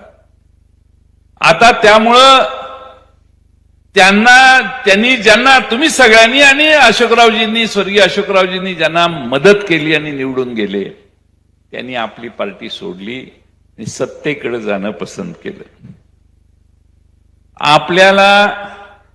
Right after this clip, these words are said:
आज स्वर्गीय अशोकराव भांगरे असते तर अशोकराव भांगरेच आपले उमेदवार झाले असते, काही त्यात शंका नव्हती.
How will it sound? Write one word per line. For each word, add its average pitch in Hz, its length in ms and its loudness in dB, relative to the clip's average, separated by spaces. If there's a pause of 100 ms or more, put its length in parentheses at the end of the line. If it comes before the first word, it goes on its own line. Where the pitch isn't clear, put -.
(2000)
आज 202 260 4
स्वर्गीय 180 420 2
अशोकराव 170 500 2
भांगरे 151 360 0
असते 147 340 -6
तर 151 140 -8
अशोकराव 143 440 -6
भांगरेच 127 440 -8
आपले 151 260 -10
उमेदवार 123 360 -12
झाले 85 260 -14
असते, - 220 -20 (2000)
काही 139 160 0
त्यात 147 200 -2 (120)
शंका 143 340 -2
नव्हती. 117 320 -10